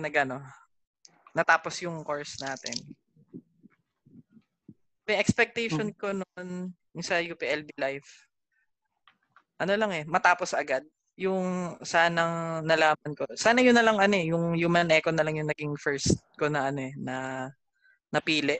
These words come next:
Speaker 1: para ano, natapos agad. Supposedly, tapos nakapag-work agad.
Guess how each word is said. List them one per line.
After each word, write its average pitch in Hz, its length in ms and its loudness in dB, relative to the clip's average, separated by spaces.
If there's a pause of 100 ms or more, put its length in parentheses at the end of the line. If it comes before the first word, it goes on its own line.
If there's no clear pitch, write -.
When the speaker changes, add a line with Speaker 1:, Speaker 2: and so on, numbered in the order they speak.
(260)
Speaker 1:
para 143 640 2 (2000)
ano, 165 160 -2
natapos 170 480 2
agad. 147 240 2 (560)
Supposedly, 156 800 -6
tapos 143 280 -4 (840)
nakapag-work 160 480 0
agad. 127 320 -4